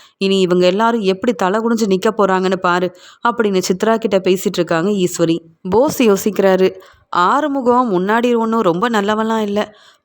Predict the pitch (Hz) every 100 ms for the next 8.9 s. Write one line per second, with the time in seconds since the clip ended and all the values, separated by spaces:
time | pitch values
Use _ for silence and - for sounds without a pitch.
0 | 165 165 190 254 233 226 220 170 220 269
1 | 247 254 247 202 190 185 170 156 170 196
2 | 185 _ _ _ 170 170 170 170 202 180
3 | 170 175 196 175 185 185 185 196 190 180
4 | 196 196 202 220 220 180 170 180 175 -
5 | - _ _ - 180 180 220 220 208 214
6 | 185 170 202 226 220 220 185 202 190 175
7 | 180 - _ _ 190 185 180 196 214 262
8 | 254 226 202 202 - 180 180 185